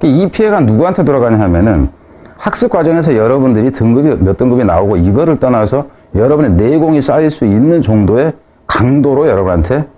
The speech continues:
그 줘야 돼. 근데 재료 자체가 부실한 거예요. 그 여러분이 축구 국가 대-, 대표 선수야, 베트남에.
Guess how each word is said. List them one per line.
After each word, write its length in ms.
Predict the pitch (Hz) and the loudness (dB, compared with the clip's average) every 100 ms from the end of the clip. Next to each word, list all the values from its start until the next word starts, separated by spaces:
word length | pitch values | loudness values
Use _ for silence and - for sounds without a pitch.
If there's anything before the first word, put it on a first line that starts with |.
| _ _ _ - - - - | _ _ _ -20 -20 -16 -4
그 220 | 101 98 | -2 0
줘야 320 | 120 160 104 | 0 0 0
돼. 180 | 73 65 | -2 -4
근데 200 | - 156 | -2 -2
재료 360 | 120 104 151 196 | -2 -2 0 0
자체가 540 | 143 110 107 113 175 - _ _ _ - | -2 -2 -2 -2 -4 -10 _ _ _ -6
부실한 340 | 131 160 - | -2 0 0
거예요. 240 | 95 71 64 - _ _ _ _ - - - - - - - - - - - - - - - - - - - - - - | 0 -2 -4 -14 _ _ _ _ -20 -20 -20 -20 -20 -20 -20 -20 -20 -20 -20 -20 -20 -20 -20 -20 -20 -20 -20 -20 -20 -6
그 100 | 139 | -2
여러분이 280 | 135 165 160 | 0 2 0
축구 260 | 139 190 170 | 0 -2 -2
국가 220 | 127 143 | -2 -2
대-, 180 | 139 - | -2 -4
대표 300 | 131 127 127 | -4 -2 0
선수야, 340 | 123 113 76 | 0 0 -2
베트남에. 520 | - 101 110 87 73 | -4 -4 -2 0 -2